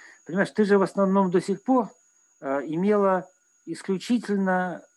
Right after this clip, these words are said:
учебные задачки. А, э, я рассказываю то, что вообще было опубликовано впервые в, в, в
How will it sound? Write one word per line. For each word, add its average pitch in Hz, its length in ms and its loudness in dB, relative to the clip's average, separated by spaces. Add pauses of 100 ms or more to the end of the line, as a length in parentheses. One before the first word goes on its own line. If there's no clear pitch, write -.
(120)
учебные 135 640 -2
задачки. 135 720 -6 (560)
А, 131 420 2
э, 151 140 -8
я 147 200 0
рассказываю 151 640 0
то, 196 160 0
что - 180 -6
вообще 165 200 -4
было 175 180 0
опубликовано 165 800 -2
впервые 135 640 -4
в, 110 200 -10 (120)
в, 123 180 -6 (640)
в 123 460 -4